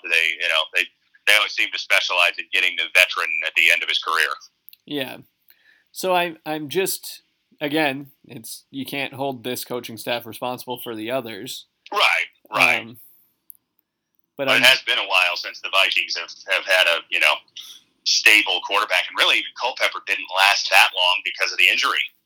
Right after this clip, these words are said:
Speaker 1: Much
Speaker 2: Mm-hmm.
Speaker 1: like Bridgewater, I mean, remember Culpepper's knee blew up on him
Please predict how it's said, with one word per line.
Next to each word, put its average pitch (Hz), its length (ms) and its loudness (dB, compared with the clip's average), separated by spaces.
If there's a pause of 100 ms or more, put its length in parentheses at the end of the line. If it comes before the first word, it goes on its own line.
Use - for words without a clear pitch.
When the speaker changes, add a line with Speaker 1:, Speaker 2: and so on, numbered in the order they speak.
(160)
Speaker 1:
Much 95 220 2
Speaker 2:
Mm-hmm. - 80 4
Speaker 1:
like - 120 4
Bridgewater, 85 460 0
I - 20 -12
mean, 90 160 -2
remember 107 300 -6
Culpepper's 104 500 0
knee 117 240 2
blew 98 160 0
up 95 220 2
on 85 160 0
him 85 80 -4